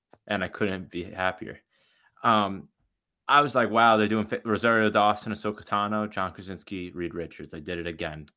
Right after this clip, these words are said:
Disney, you animals." Like, <laughs> they really are diving into the fan service here. And now we're in spoilers, so we could talk about it, but, like,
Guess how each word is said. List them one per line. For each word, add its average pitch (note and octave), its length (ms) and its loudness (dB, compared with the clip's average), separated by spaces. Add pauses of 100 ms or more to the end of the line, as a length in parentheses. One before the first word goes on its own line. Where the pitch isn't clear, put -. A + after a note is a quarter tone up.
(200)
Disney, E2 420 -6 (100)
you F2 200 -6
animals." E2 520 -6 (280)
Like, A2 500 2 (140)
<laughs> - 920 -20
they C3 260 4
really C#3+ 280 4
are C3+ 320 4 (240)
diving B2 320 2
into B2+ 160 -6
the A2+ 120 -12
fan C3 240 -4
service D#2+ 360 -8
here. D2 240 -8 (420)
And A2+ 360 0 (1080)
now A#2+ 180 6
we're A#2 80 2
in G#2+ 60 0
spoilers, G#2 460 -2
so F#2+ 80 -8
we F#2 80 -6
could - 100 -18
talk G#2 260 0
about E2+ 300 -6
it, E2+ 140 -14
but, F2+ 100 -8
like, F2 260 -4